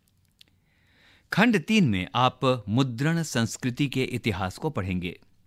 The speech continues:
छपी हुई चीजों से घिरे हम लोगों को यह कल्पना करना भी मुश्किल दिखाई पड़ सकता है कि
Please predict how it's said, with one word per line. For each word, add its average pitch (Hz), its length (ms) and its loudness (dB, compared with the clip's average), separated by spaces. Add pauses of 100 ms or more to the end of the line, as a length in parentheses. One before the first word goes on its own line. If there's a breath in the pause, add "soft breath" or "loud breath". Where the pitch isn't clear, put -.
(1500)
छपी 170 340 2
हुई 196 220 4
चीजों 139 360 2
से 151 180 2
घिरे 135 420 2
हम 117 240 0
लोगों 104 320 2
को 120 320 0 (220 loud breath)
यह 151 240 2
कल्पना 127 520 0
करना 113 360 0
भी 120 160 -2
मुश्किल 135 520 0
दिखाई 123 320 0
पड़ 98 160 0
सकता 98 360 -2
है 117 240 0
कि 127 300 2